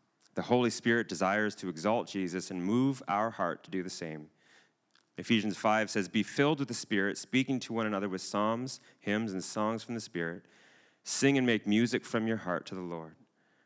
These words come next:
always giving thanks to God the Father for everything in the name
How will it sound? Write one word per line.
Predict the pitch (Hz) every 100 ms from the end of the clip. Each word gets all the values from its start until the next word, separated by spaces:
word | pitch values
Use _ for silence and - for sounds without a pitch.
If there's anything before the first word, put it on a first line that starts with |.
| _ _ _
always | 87 110 117 123
giving | 120 113 113
thanks | - 113 107 -
to | 120
God | 95 90 90
the | 87
Father | - 87 85 90
for | - -
everything | 120 123 - 120 117 101
in | 104
the | 92
name | 90 92 98 107